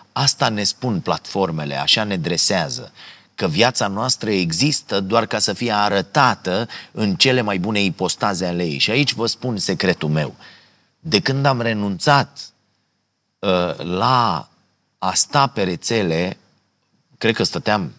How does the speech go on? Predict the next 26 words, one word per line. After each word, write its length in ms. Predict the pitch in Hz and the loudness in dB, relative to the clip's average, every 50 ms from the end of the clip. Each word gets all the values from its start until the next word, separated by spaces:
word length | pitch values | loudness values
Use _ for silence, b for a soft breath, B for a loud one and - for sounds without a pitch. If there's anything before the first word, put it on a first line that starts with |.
| _ _ | _ _
șase, 460 | _ - - 87 71 73 - - 110 92 | _ -8 -6 -4 -4 -2 -2 -2 0 0
șapte 420 | - - 82 80 80 - - 82 | 0 2 0 0 -2 -2 -4 -2
ore 180 | 80 85 85 80 | 0 0 0 0
în 80 | 78 | -4
fiecare 420 | 71 80 82 85 78 - 80 73 73 | -4 -4 -2 -2 -2 -2 -2 -2 -2
zi 140 | 71 82 | -2 0
și 140 | 85 - 78 | 0 0 0
prin 320 | - - 87 87 80 76 76 | 0 -2 -2 -2 -2 -2 -4
natura 400 | 78 76 73 - - 90 95 90 | -4 -6 -6 -4 -4 -2 0 0
meseriei, 720 | 82 80 76 - 76 73 71 71 67 67 71 101 113 B B B B B B B B B B B B _ | 0 0 -2 -2 -2 -2 0 0 -2 0 -2 -2 -4 B B B B B B B B B B B B _
am 240 | - 123 131 127 120 | -2 0 0 2 2
găsit 440 | 110 127 117 - - 165 151 - - | 0 0 2 2 2 2 0 0 0
timp 260 | - 143 151 156 143 | -2 0 0 0 0
pentru 320 | - 151 139 127 - 151 | 0 0 0 0 -4 -4
toate 300 | 123 - 131 127 - 117 | 0 0 0 0 0 -2
celelalte. 680 | 107 - - 113 - - 113 - - - - - - - _ _ _ _ _ _ _ _ _ _ _ _ _ _ _ _ _ _ | -2 -2 -2 0 0 0 0 -2 -4 -6 -10 -16 -20 -20 _ _ _ _ _ _ _ _ _ _ _ _ _ _ _ _ _ _
Iar 180 | - 104 117 113 | -2 0 2 2
apoi 280 | 107 98 - 147 165 | 2 0 0 0 0
sunt 260 | 156 - 151 135 120 - | 2 2 0 -2 -2 0
tot 180 | - 160 - | -2 -2 0
felul 220 | - 156 151 151 110 | 0 0 0 2 0
de 80 | 98 | 0
situații 520 | 104 - - - - 123 120 120 - - 92 | 0 0 0 0 -2 -2 -2 -2 -2 -2 -2
în 140 | 90 90 | -2 -2
fiecare 540 | 82 - - 143 139 120 - - 92 82 82 | -2 -2 0 2 2 2 2 0 -2 -2 -2
zi 320 | 78 69 76 104 135 156 | -2 -2 0 0 0 0